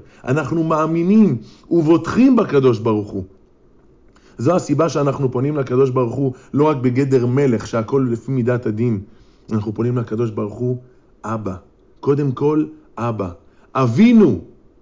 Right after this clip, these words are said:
מלכנו. חטאנו לפניך,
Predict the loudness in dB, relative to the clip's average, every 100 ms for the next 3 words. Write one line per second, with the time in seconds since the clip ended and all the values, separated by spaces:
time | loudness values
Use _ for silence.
0 | _ -6 -4 -4 -4 -4 -4 -10 -14 -20
1 | -20 -20 -20 -20 -20 _ _ _ _ _
2 | _ _ _ -12 -12 -6 -4 -2 0 -2
3 | -2 -2 -2 -2 -6